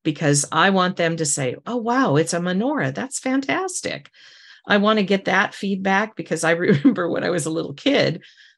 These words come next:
I would make, um, drawings as I was losing my vision. And I think they got odder and odder because I couldn't really see what I was doing.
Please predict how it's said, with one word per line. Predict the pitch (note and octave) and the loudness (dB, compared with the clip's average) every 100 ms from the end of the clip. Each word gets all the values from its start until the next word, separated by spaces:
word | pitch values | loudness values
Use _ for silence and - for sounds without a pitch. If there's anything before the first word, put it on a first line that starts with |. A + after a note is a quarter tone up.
| _ | _
I | E3 E3+ | 0 0
would | D#3+ D#3+ | 0 -2
make, | D#3 D#3 C#3+ - _ _ _ _ - | 0 0 -2 -12 _ _ _ _ -4
um, | C#3 C3 B2 - _ - | 0 0 -2 -10 _ -2
drawings | F3 D#3+ D#3+ D#3 | 4 4 4 2
as | C#3+ D3 | 0 2
I | |
was | C3 C3+ C#3 | 2 0 0
losing | C#3+ D3 | 0 0
my | C3 B2 | -2 -4
vision. | D3 E3+ B2 B2 | -4 -4 -6 -6
And | B2+ B2 - | -8 -6 -2
I | D3+ | 0
think | C#3+ D#3+ | 0 -2
they | C#3+ C3 | 0 0
got | C3 A#2 | 0 0
odder | C#3+ C3 C3 B2+ | 0 0 0 0
and | C3+ | 2
odder | F3+ F3+ C#3 C#3 | 4 4 4 2
because | C#3+ C3+ B2 | 0 -4 -6
I | B2+ | -6
couldn't | C3 C#3+ | -6 -6
really | - C3+ C#3 | -4 -4 -2
see | D3+ D3+ | -4 -2
what | D#3 | -2
I | D3 | -2
was | C#3+ | -2
doing. | F#3 B3+ D3+ A2+ E3+ | 2 2 2 0 -8